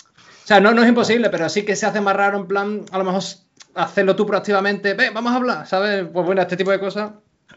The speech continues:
em, pues ayudan. Así que Discord y cualquier cosa de esta me,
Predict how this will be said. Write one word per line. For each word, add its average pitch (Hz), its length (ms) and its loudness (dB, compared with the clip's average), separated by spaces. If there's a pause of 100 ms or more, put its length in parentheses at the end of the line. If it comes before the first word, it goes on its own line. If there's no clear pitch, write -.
(220)
em, 151 960 -2 (340)
pues 139 140 2
ayudan. 147 240 0 (680)
Así 131 220 -8
que 143 520 -4 (400)
Discord 151 800 0
y 165 80 4
cualquier 160 320 -2
cosa 180 220 -2
de 175 60 0
esta 190 200 -2
me, 143 360 -10